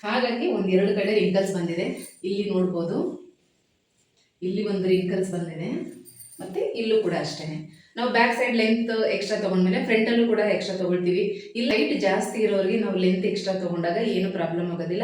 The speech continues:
ಹೈಟ್ ಕಡಿಮೆ ಇರೋರಿಗೆ ನಾವು ಲೆಂತ್ ಜಾಸ್ತಿ ಮಾಡಿದಾಗ ಈ ರೀತಿ ರಿಂಕಲ್ಸ್ ಬಂದೇ ಬರುತ್ತೆ, ಏನು ಮಾಡೋಕ್ಕಾಗಲ್ಲ. ಮತ್ತೆ ಇಲ್ಲಿ ಯಾಕೆ ಈ ತರ ಬಂದಿದೆ ಅಂದ್ರೆ ಇದು ಬೋಟ್ ನೆಕ್ ಬ್ಲೌಸ್ ಆಗಿರೋದ್ರಿಂದ ಹಾರ್ಮಲ್ ಲೆಂತ್ ನಾವು ಜಾಸ್ತಿ ಮಾಡಿರ್ತೀವಿ.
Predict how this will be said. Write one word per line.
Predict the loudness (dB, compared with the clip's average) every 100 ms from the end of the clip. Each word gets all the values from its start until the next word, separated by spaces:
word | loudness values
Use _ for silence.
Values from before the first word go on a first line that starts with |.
| -2
ಹೈಟ್ | -2 -4
ಕಡಿಮೆ | -4 -2 0 0
ಇರೋರಿಗೆ | 0 0 -4 -4 -4 -8 -14 -10
ನಾವು | -4
ಲೆಂತ್ | -2 -2 -2 -2
ಜಾಸ್ತಿ | -2 -2 -2
ಮಾಡಿದಾಗ | -2 -2 -2 -4 -6 -4
ಈ | 0
ರೀತಿ | 0 0
ರಿಂಕಲ್ಸ್ | -2 -2 -2 -2 -2
ಬಂದೇ | -4 -4
ಬರುತ್ತೆ, | -2 -4 -4 -4 -6 -8 -16 -4
ಏನು | 0 2
ಮಾಡೋಕ್ಕಾಗಲ್ಲ. | 2 0 -2 -4 -6 -6 -8 -12 -10
ಮತ್ತೆ | -6
ಇಲ್ಲಿ | 0 2 2 4
ಯಾಕೆ | 2 0
ಈ | -2
ತರ | 0
ಬಂದಿದೆ | 0 -2 0 0 0
ಅಂದ್ರೆ | 0 -2 -2 -2 -8 -16 _ _ _ _ _ _ _ _ _ _ _ _
ಇದು | -2 0
ಬೋಟ್ | 2 6 6 4
ನೆಕ್ | 0 0
ಬ್ಲೌಸ್ | 4 4 4
ಆಗಿರೋದ್ರಿಂದ | 4 2 -2 -2 -2 -2 -2 -6 -12 -12
ಹಾರ್ಮಲ್ | -4 -2 2 2 2
ಲೆಂತ್ | 2 2 2
ನಾವು | 2 0
ಜಾಸ್ತಿ | 0 0 -2
ಮಾಡಿರ್ತೀವಿ. | -2 -2 -4 -6 -4 -4 -6